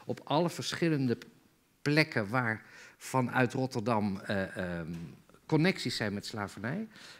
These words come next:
ben ik, zeg maar, gaan staan en daar gaan rondkijken. Dus West-Afrika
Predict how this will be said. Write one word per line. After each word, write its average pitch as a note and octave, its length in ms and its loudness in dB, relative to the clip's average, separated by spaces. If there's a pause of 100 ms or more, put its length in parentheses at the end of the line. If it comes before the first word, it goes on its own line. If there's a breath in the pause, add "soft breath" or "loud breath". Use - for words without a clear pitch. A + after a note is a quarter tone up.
ben C#3 220 2
ik, C3 120 0
zeg - 220 -4
maar, A2+ 120 0
gaan G2 240 -4
staan F3 500 -2
en A2+ 200 -2
daar C#3+ 220 6
gaan C3+ 220 0
rondkijken. G2+ 640 -4
Dus A2 260 -4 (320 loud breath)
West-Afrika C3 920 0